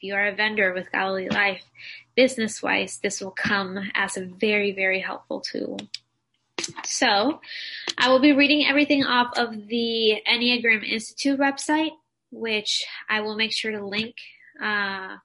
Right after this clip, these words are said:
both on the podcast description, but also on the YouTube video of the podcast. So, the Enneagram, at its core, it helps us to see ourselves at a deeper,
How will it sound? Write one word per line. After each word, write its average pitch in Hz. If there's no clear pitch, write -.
both 208
on 202
the 202
podcast -
description, 277
but 247
also 208
on 196
the 196
YouTube 190
video 196
of 214
the 247
podcast. 254
So, 247
the 240
Enneagram, 240
at 233
its 214
core, 214
it 214
helps 262
us 254
to 240
see 214
ourselves 202
at 208
a 196
deeper, 214